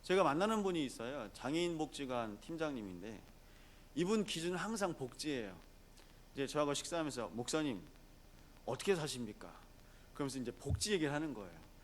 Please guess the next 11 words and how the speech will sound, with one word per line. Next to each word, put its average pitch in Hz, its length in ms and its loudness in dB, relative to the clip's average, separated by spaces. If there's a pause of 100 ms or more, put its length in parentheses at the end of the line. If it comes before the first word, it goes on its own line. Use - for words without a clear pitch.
(240)
아, 107 320 -2
하나님이 185 380 2
저를 110 240 -6
지키십니다. 101 600 -8 (760)
이분이 196 340 2
이해가 202 320 8
안 120 160 2
돼요. 113 360 0 (480)
이분은 185 420 4
어떤 196 380 4
분이냐? 143 520 0